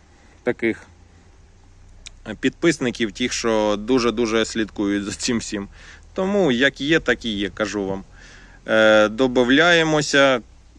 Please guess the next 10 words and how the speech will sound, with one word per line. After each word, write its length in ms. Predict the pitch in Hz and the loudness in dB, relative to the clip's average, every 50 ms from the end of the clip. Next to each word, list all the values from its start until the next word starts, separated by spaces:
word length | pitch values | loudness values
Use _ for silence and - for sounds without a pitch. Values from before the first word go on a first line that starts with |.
| - - - - | -20 -20 -18 -14
слідкуємо, 920 | - - 131 131 120 - - - 165 170 165 156 147 143 139 139 135 120 - | -8 0 2 2 0 2 2 4 6 6 6 6 6 6 4 4 4 2 0
кому 260 | - 127 127 139 127 | -2 -2 0 0 0
щось 220 | - 139 127 - | 2 0 0 0
там 200 | - 127 123 123 | 0 0 0 2
дуже 240 | 117 131 117 120 120 | 0 0 2 2 0
потрібно 520 | - 131 117 - 143 156 147 127 131 123 | 0 0 -2 0 2 0 2 2 2 0
буде, 480 | 117 110 113 110 107 107 107 104 104 101 | 2 2 0 0 2 2 2 4 2 2
можна 440 | 101 110 117 127 123 107 113 117 110 | 0 2 2 2 2 2 0 0 0
задати 380 | 107 117 113 117 113 - 120 | 0 2 2 2 2 2 0
питання, 720 | 104 - 117 - - 131 131 127 123 117 110 107 104 101 | -2 -4 -4 0 2 2 2 2 2 0 0 0 0 -2